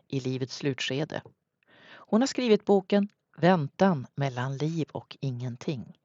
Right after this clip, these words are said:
Den innehåller korta dikter om möten med döende personer och deras anhöriga.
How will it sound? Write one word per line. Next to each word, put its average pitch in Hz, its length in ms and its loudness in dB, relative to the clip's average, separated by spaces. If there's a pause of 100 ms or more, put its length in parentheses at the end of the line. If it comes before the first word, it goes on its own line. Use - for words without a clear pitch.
(840)
Den 156 160 4
innehåller 170 480 4
korta - 420 2
dikter 160 560 0 (160)
om 190 220 2
möten 185 580 2
med 143 160 2
döende 170 480 0
personer 143 640 -2
och - 380 -2
deras 123 460 0
anhöriga. 127 680 -6